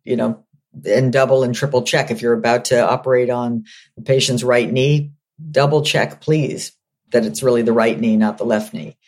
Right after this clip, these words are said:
And so, you know, not, there's many, many stories of people not being cautious enough in high stakes environments.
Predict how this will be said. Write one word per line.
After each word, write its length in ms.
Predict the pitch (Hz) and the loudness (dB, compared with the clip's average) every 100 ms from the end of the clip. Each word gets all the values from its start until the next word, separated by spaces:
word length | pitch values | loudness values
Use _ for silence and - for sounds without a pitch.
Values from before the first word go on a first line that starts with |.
| _ _ - | _ _ -6
And 100 | 117 | -2
so, 340 | - 131 120 | 0 0 -2
you 200 | 110 151 | -4 0
know, 180 | 135 123 | 0 0
not, 400 | 151 147 151 151 | 0 2 2 -2
there's 340 | - 147 135 139 | -2 0 2 2
many, 360 | 160 170 170 | 2 2 2
many 340 | 151 135 127 117 | 2 0 -2 -6
stories 500 | - 135 127 127 117 | -2 0 2 0 -4
of 120 | 107 | -8
people 260 | - 113 | -10 -6
not 380 | 120 123 131 131 | -4 -2 -4 -4
being 500 | 131 117 117 117 110 - _ - _ _ _ | 0 0 0 0 -2 -6 _ -20 _ _ _
cautious 580 | - 185 175 151 151 139 | -6 -2 0 0 -2 0
enough 640 | 139 135 143 117 131 - - | 0 0 2 0 -2 -8 -6
in 140 | - 123 | -2 0
high 220 | 120 123 | 0 -2
stakes 380 | - 120 113 - | 0 -2 -2 -2
environments. 760 | 110 110 107 - - - - | 0 0 -2 -6 -12 -14 -16